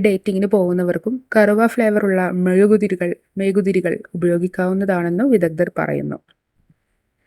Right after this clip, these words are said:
ദരിദ്രരുടെ വയാഗ്ര എന്ന് ഭാവിയിൽ കറുവ അറിയപ്പെട്ടേക്കാമെന്നാണ് ഗവേഷകരുടെ അഭിപ്രായം.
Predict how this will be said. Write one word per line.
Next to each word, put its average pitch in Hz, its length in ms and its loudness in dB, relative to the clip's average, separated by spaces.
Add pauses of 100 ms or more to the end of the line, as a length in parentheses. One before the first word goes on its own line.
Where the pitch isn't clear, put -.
(1040)
ദരിദ്രരുടെ 254 720 4 (300)
വയാഗ്ര 202 500 2 (160)
എന്ന് 180 200 0 (220)
ഭാവിയിൽ 185 500 0 (280)
കറുവ 208 340 2 (880)
അറിയപ്പെട്ടേക്കാമെന്നാണ് 190 1120 0 (520)
ഗവേഷകരുടെ 175 760 2
അഭിപ്രായം. 151 480 -4